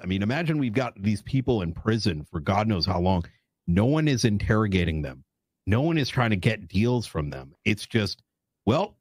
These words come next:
time to find, like, all the people that brought us to war. Like, what are you on, crack? I want you to think about what that, a department full of terrorist sympathizers, like, what they would have produced over the next coming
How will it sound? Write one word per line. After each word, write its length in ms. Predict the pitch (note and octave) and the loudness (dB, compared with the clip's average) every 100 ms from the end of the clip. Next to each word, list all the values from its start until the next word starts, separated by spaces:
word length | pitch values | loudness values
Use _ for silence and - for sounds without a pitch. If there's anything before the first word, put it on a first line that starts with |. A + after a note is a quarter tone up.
| - | -8
time 320 | - B2+ E3 | -2 0 0
to 60 | E3+ | -4
find, 520 | - D#3+ D#3+ D#3+ D3+ - | -2 -2 -2 -2 -4 -4
like, 300 | B2+ A#2+ A#2 | -2 -2 -6
all 220 | - A#2+ D3 | -4 -2 -2
the 100 | C#3+ | -2
people 420 | - G#3 E3+ D3+ | -2 -2 -2 -2
that 180 | C3 A2 | -4 -2
brought 280 | G2 G2+ | -2 -2
us 180 | C3+ C3+ | -2 -4
to 120 | - | -4
war. 460 | D3 E3+ G3 C#3+ A#2 _ _ _ - | -2 -2 -2 -2 -4 _ _ _ -4
Like, 140 | G#2+ | -2
what 300 | B2+ G2+ D#3 | -2 -2 0
are 40 | G3+ | 2
you 200 | F3+ B2+ | 0 0
on, 180 | F#2+ D#2+ | 0 -2
crack? 640 | - - A2+ D#3+ G3 - - | -4 0 2 2 -2 -6 0
I 40 | |
want 200 | E3 A3 | 0 2
you 60 | A3+ | 0
to 80 | C3+ | 0
think 240 | E3 E3 | -2 -2
about 280 | C3 G#2+ F#2 | -2 -2 0
what 220 | G#2 D#3 G#2+ | -2 -2 -4
that, 420 | G2 A2+ B2 C3 - | 0 0 0 -4 -2
a 60 | |
department 480 | G#2 A2+ D#3+ F3 G#2+ | -2 0 -2 -2 -6
full 200 | - B2+ | -2 -2
of 100 | G2 | -2
terrorist 380 | - C3 C3 G2 | -2 -2 -2 -2
sympathizers, 580 | - B2+ F#2 D#2+ D#2+ D#2 | -2 -2 -2 -2 -2 -2
like, 120 | F2 | -2
what 280 | D#2+ G#2 E3 G2 E2+ | 0 0 -2 -8 -4
they 540 | F2+ G#2+ A#2+ A#2 F#2+ _ | 0 2 2 0 -2 _
would 140 | F#2 G2 | -2 0
have 160 | D#2 - | 0 -4
produced 640 | - D#2 A2 G2 - - _ _ _ _ | -4 0 0 -2 -6 -14 _ _ _ _
over 180 | F#2+ F2+ | -4 0
the 120 | F2 | 0
next 240 | F2 D#2+ - | 0 -4 -4
coming 320 | F#2+ D#2 D2 | -6 -6 -14